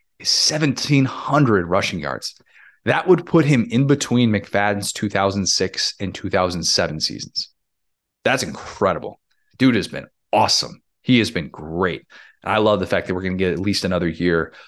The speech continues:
of Rocket Sanders in that offense, and that's going to be a lot of fun to watch.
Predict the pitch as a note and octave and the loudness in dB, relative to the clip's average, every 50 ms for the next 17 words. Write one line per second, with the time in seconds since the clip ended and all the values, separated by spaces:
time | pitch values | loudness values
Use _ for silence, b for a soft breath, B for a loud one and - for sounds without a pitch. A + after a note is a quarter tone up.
0 | B B _ - G#2 G#2 F#2+ E2+ G2 F#2 F2 - F#2 E2+ - G2+ F2+ F2 E2+ E2+ | B B _ 0 2 2 2 4 2 2 2 0 -4 -6 -4 -2 -2 0 -2 -2
1 | E2+ - - - G2+ F2+ F2 F2 E2+ D2+ D#2+ E2 D#2+ - - D#2 D2+ - - - | -2 -4 -6 -4 -4 -2 0 0 0 0 -2 -2 -4 -4 -4 -6 -4 -4 -6 -6
2 | - - F2+ E2+ E2+ F2+ F2 - - F2 F2 E2 - - - F2 D2+ A1+ E2+ E2+ | -6 -6 -8 -6 -4 -6 -6 -6 -6 -6 -6 -6 -6 -6 -4 -4 -4 -4 -4 -4
3 | E2+ E2+ D#2+ - - - D#2+ D2 C2+ C#2 C#2 B1+ - - B | -4 -4 -4 -4 -4 -6 -6 -6 -2 -2 -2 -4 -4 -8 B